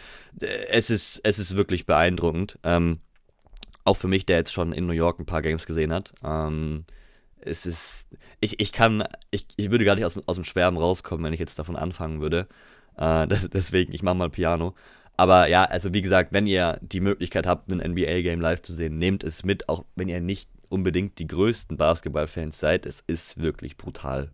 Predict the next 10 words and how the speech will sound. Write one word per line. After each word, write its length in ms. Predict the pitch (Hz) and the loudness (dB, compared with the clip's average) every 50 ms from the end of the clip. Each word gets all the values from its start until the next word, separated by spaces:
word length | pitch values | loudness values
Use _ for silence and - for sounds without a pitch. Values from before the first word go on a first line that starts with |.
| _ | _
beeindruckend 680 | - - - 71 76 73 - 78 - 78 73 73 - - | -8 -6 -6 -6 -6 -6 -6 -8 -8 -8 -10 -10 -10 -10
und 160 | 76 78 - | -8 -8 -8
es 80 | - - | -8 -10
ist 180 | - - - _ _ - | -12 -14 -18 _ _ -2
jedes 240 | 104 101 95 87 | -2 0 0 -2
Mal 80 | 98 87 | -2 0
aufs 180 | 87 87 85 - | 0 0 -2 -4
Neue 160 | 82 82 80 | -4 -4 -4
was 140 | 76 - - | -4 -6 -8
Besonderes. 480 | 73 67 65 67 73 71 69 - - | -8 -10 -10 -10 -10 -12 -12 -14 -16